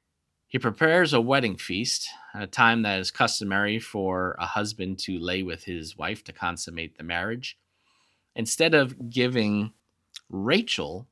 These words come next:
to Jacob, he gives Leah. And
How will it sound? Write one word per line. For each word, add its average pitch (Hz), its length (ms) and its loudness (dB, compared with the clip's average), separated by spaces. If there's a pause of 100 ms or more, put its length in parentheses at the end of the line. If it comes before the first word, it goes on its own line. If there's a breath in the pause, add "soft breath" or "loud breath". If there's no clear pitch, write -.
(600)
to 92 460 -2 (920)
Jacob, 98 480 -6 (640)
he 127 100 -2
gives 165 260 2
Leah. 214 420 0 (1300 soft breath)
And 131 440 2